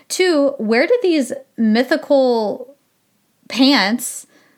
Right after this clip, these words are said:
comfortable pants even exist? Because most of the options out there are leggings, because that's what little girls like to wear and can move in.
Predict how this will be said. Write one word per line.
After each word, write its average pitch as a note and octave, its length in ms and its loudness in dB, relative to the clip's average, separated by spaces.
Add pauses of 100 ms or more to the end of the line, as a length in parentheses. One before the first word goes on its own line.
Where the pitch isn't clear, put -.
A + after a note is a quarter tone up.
(160)
comfortable C4+ 560 2
pants A#3 420 -2
even A3 260 0
exist? F#3+ 680 -4
Because A#3 380 -2
most A#3 680 -2
of G#3 220 -2
the F#3 240 0
options G#3 520 -2
out A3 280 -2
there E3 480 -4 (160)
are C#4+ 300 4
leggings, G#3 640 -2
because C#4 220 0
that's C#4 220 -2
what C4+ 160 -4
little C4 180 0
girls B3+ 320 -4 (160)
like A3 300 -2
to C4+ 100 -2
wear A3 240 0
and G#3+ 220 -4
can G3+ 260 -4
move C4 300 -2
in. F3+ 500 -4